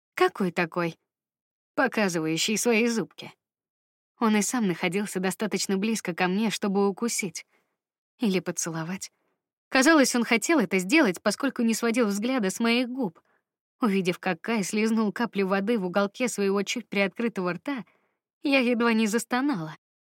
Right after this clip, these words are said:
Даже несмотря на прохладную воду в бассейне,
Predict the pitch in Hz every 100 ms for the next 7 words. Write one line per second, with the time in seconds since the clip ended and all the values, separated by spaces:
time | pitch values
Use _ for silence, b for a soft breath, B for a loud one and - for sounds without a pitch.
0 | _ _ - 254 196 185 185 - 190 208
1 | 202 175 196 - 214 196 190 185 220 190
2 | 170 180 165 262 254 170